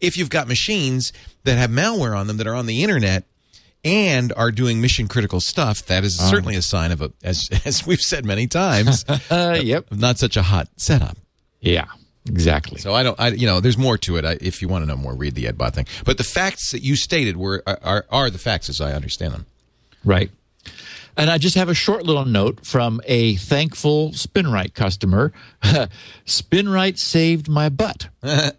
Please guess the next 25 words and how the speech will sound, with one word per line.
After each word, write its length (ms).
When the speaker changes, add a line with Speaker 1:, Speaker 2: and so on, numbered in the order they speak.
Speaker 2:
I 80
think 300
not 180
Speaker 1:
<laughs> 60
Speaker 2:
literally, 480
Speaker 1:
I 80
Speaker 2:
but 20
Speaker 1:
hope 80
not. 120
Speaker 2:
figuratively. 640
Speaker 1:
<laughs> 60
Yeah. 320
Speaker 2:
I 180
hope. 320
Otherwise, 400
we 120
found 240
a 60
new 240
purpose 440
for 160
SpinRite. 580
Speaker 1:
<laughs> 40
Yes. 360
Speaker 2:
Uh, 200